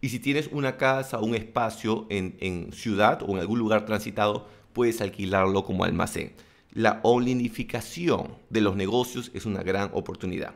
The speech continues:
Esa es la número dos. Vamos a la número tres, pero antes de seguir a la número tres, solo por si acaso, porque ustedes saben, hay un gran chance que se baje en mi canal de YouTube.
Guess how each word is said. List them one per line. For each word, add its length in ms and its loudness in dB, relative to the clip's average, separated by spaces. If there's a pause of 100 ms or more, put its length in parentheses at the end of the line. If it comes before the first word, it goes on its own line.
(140)
Esa 160 -4
es 40 -2
la 80 0
número 280 4
dos. 320 -2 (420)
Vamos 320 2
a 80 -2
la 100 4
número 320 2
tres, 280 -4
pero 160 -4
antes 180 -4
de 80 -6
seguir 220 -2
a 60 4
la 40 2
número 300 2
tres, 280 -2
solo 400 2
por 160 -4
si 120 -10
acaso, 340 2
porque 140 -6
ustedes 240 -2
saben, 320 2
hay 100 0
un 120 2
gran 200 0
chance 380 -2
que 240 -6 (300)
se 180 4
baje 260 4
en 80 0
mi 80 0
canal 340 2
de 140 0
YouTube. 420 -4